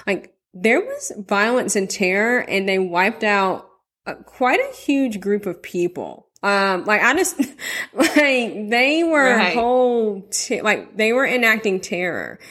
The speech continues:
Speaker 1: here. Um, but yeah, she definitely went in on that, and I'm glad that she did. And she did get a lot of backlash from it,
Speaker 2: A
Speaker 1: especially from
Speaker 2: lot.
Speaker 1: the
Speaker 2: <laughs>
Speaker 1: former occupant of the White House.
Speaker 2: Yeah.
Speaker 1: Yeah.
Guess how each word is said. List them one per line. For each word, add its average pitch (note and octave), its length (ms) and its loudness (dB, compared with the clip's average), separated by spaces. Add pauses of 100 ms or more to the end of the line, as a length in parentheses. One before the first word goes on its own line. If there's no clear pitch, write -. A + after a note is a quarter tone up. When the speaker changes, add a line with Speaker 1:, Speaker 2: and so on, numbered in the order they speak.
(120)
Speaker 1:
here. A#2 580 -2
Um, F3 480 0 (600)
but A3 200 0
yeah, G3+ 240 2
she A#3 220 -4
definitely F3 1080 -2 (260)
went G3 280 -2
in F3+ 220 0
on D#3 180 -4
that, A2+ 260 -4
and D#3+ 100 0
I'm G#3+ 220 0
glad F3+ 380 2
that F3 160 -2
she E3+ 160 -2
did. C3 500 -6
And E3+ 540 -2 (420)
she - 220 0
did D#4+ 260 0
get A#3 80 2
a F#3 80 0
lot E3+ 160 0
of E3+ 80 -2
backlash E3+ 540 -2
from E3+ 260 -2
it, D#3 260 -6 (220)
Speaker 2:
A - 60 -2
Speaker 1:
especially F#3+ 500 2
from F3+ 200 0
Speaker 2:
lot. - 20 2
Speaker 1:
the E3+ 80 0
Speaker 2:
<laughs> A3+ 140 -2
Speaker 1:
former F3 260 0
occupant E3 500 0
of D3 120 -4
the - 80 -4
White C3 200 -4
House. E3 500 -4
Speaker 2:
Yeah. C#3 600 -8
Speaker 1:
Yeah. C3 840 0